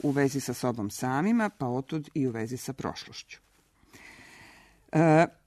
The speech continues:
jedan vrlo značajan trenutak u istoriji naše discipline upravo je nastupio onog trenutka kada je jedna grupa arheologa sredinom dvadesetog veka, e, ustanovila da je znatiželja koja je njih gonila, odnosno znatiželja koja je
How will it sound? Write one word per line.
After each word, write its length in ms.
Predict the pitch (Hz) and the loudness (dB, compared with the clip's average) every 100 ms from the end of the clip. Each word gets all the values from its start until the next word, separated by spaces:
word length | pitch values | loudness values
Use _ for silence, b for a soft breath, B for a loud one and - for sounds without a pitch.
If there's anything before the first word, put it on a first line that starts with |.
| _ - | _ 2
jedan 280 | 202 247 220 | 6 8 6
vrlo 280 | 214 311 | 6 6
značajan 500 | 240 226 240 220 165 | 6 6 6 6 4
trenutak 480 | 143 143 143 143 139 | 4 2 2 2 0
u 60 | 131 | 0
istoriji 340 | 131 151 139 | 0 0 0
naše 280 | 123 123 131 | 0 -2 -4
discipline 580 | 117 - - 143 190 226 | -8 -10 -6 -2 0 0
upravo 300 | 180 226 202 | 2 0 2
je 60 | |
nastupio 560 | 139 131 160 160 220 165 | 2 0 -2 -2 0 2
onog 180 | 143 156 | 0 -2
trenutka 420 | 117 120 139 226 | -4 -6 -2 -2
kada 240 | 185 127 | -2 -2
je 220 | 123 123 120 | -2 -2 -2
jedna 240 | 120 117 | -4 -6
grupa 300 | 117 123 117 | -6 -6 -6
arheologa 540 | 104 - 113 147 180 | -8 -6 -2 0 0
sredinom 420 | - 127 127 135 113 | -2 -4 -2 -2 -2
dvadesetog 520 | 107 113 - - - | -6 -8 -12 -14 -6
veka, 340 | 139 170 220 - B B B B | -4 -2 -2 -2 B B B B
e, 380 | 165 151 147 151 - | 0 2 4 4 2
ustanovila 760 | 143 - 131 139 165 220 233 175 - | -4 -4 -2 0 0 2 2 2 -2
da 160 | 147 | 0
je 200 | 147 143 - - - _ _ | 2 2 0 -12 -20 _ _
znatiželja 720 | 147 139 - 165 180 269 165 | -4 -4 0 0 6 6 6
koja 220 | - 127 | 0 -4
je 120 | 123 | -2
njih 300 | 127 180 226 - | 0 2 0 0
gonila, 480 | 120 101 107 143 175 | -4 -2 -2 -2 -2
odnosno 380 | 123 113 - | -4 -6 -8
znatiželja 640 | 117 120 - 127 151 139 123 | -8 -6 -4 -2 0 0 -2
koja 300 | - 117 113 | -4 -4 -4
je 280 | 113 101 | -4 -4